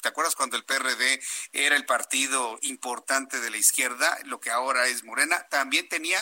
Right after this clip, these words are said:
veinte, dieciocho, diecinueve, no superaba precisamente ese porcentaje y hoy la historia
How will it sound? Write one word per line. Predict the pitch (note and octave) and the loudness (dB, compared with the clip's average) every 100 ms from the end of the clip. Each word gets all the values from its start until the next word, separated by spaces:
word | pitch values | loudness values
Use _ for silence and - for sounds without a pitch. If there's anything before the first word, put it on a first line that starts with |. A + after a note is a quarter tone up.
| G#3+ | -2
veinte, | C#3+ D3 F3 - G3+ G#3 | 0 0 0 -4 -2 -2
dieciocho, | D#3 A#2+ - C#3 D#3+ F#3+ - F#3 | -2 2 2 4 2 2 -2 -4
diecinueve, | D3+ - B2 D#3+ F3+ F#3 - - - | 2 2 2 -2 -2 -4 -8 -12 -10
no | B2 F3+ | 0 6
superaba | - F#3 - C#3 E3 G#3+ F3 - | 6 4 2 4 4 2 -2 -4
precisamente | B2 - B2+ C3 - | -4 -4 -4 -4 -2
ese | B2+ | -4
porcentaje | - A#2 B2 A2+ E3 - F#3+ | -2 4 4 4 -2 0 -4
y | C3+ | -4
hoy | D3+ | -4
la | C#3 | 2
historia | - - C#3+ C#3+ C#3 | 2 4 4 4 2